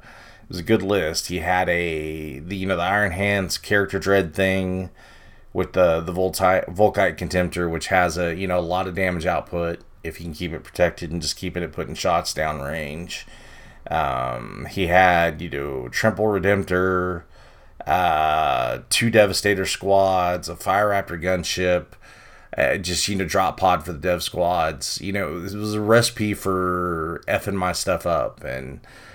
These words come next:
I, you know, I think I deployed pretty well. I deployed and hid as much as I could deploy and hide, uh, hoping to get a counter punch, hoping to get into his stuff. And I did. I managed to, to do the thing.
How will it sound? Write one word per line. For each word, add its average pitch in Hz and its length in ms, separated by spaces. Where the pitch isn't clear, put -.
I, 101 800
you 85 320
know, 104 60
I 98 80
think 127 200
I 120 60
deployed 110 500
pretty 107 160
well. 101 520
I 98 180
deployed 95 500
and 92 120
hid 98 280
as 90 180
much 90 280
as 92 80
I 90 100
could 85 140
deploy 92 380
and 78 80
hide, 95 500
uh, 62 300
hoping 92 260
to 92 60
get 87 120
a 80 60
counter 90 300
punch, 90 460
hoping 90 260
to 90 60
get 87 140
into 90 300
his 82 140
stuff. - 640
And 87 680
I 85 160
did. 117 420
I 82 120
managed 95 420
to, 87 300
to - 180
do 101 180
the 95 120
thing. 101 640